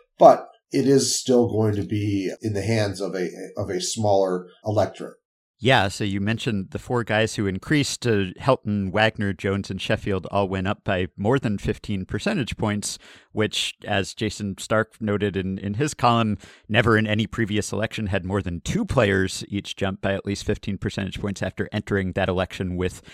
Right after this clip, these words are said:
Speaker 2: a floor as high as this group. So that was unprecedented. And you might have thought that Rolen would climb even more with the, the backlog of, of Bonds and Clemens and Schilling, et cetera, being stripped from the ballot, but he had already kind of maxed out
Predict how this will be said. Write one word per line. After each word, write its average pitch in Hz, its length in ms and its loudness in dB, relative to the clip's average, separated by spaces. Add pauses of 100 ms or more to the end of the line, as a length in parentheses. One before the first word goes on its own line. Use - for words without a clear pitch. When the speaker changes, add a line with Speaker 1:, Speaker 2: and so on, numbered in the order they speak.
(140)
Speaker 2:
a 101 80 -2
floor 101 340 2
as 92 160 0
high 92 340 0
as - 200 -4
this 139 180 4
group. - 420 -4 (280)
So 107 160 -2
that 127 200 6
was 117 400 -2
unprecedented. 101 840 -2 (360)
And 104 300 -2
you 117 100 -2
might 180 140 8
have 156 100 0
thought 127 280 4
that 113 180 2
Rolen 113 540 4
would 98 260 -4
climb 104 380 2
even 95 400 -2
more 139 420 6
with 101 300 0
the, 101 260 2
the - 80 -2
backlog 101 640 2
of, 95 240 -4
of 98 180 -4
Bonds 92 360 -2
and 90 200 -4
Clemens 92 380 -4
and 92 160 -4
Schilling, 95 320 2
et 95 80 -4
cetera, 90 340 4
being 92 380 2
stripped - 300 -6
from 90 180 2
the 90 60 0
ballot, 95 380 4 (120)
but 101 220 6 (380)
he - 260 2
had 110 100 10
already 101 240 8
kind 95 220 4
of 85 80 0
maxed 95 320 2
out 113 180 8